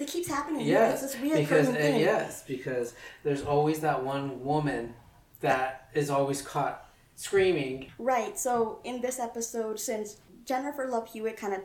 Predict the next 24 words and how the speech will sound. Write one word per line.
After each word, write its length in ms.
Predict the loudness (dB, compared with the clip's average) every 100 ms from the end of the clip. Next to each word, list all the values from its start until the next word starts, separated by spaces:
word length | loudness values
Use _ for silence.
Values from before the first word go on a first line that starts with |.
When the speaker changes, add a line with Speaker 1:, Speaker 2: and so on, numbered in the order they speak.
| -6
Speaker 1:
tries 260 | -6 -6
to 80 | -6
take 200 | -10 -10
on 140 | -8 -6
the, 200 | -4 -6 -8
the 100 | -10
screaming 460 | -6 0 0 0
trope 260 | -2 -4 -4
here, 320 | -6 -6 -8 -12 -14
Angela 380 | -4 -2 -2 -4
says, 320 | -4 -4 -4
"No, 340 | -4 -2 -4 -6
I'm 260 | -6 -6 -4
that 240 | -4 -4 -6
scream 280 | -8 -6 -4
queen 260 | -4 -4
now." 300 | -4 -6 -8 -12 _ _ _ _ _ -2
But 160 | 0
anyways, 380 | 0 -2 -2 -4
but 300 | -4 -6 -6 0
overall, 680 | 2 4 2 2 0 -2 -8 -8
this 140 | -4
episode 360 | -4 -2 -2 0
was, 160 | -2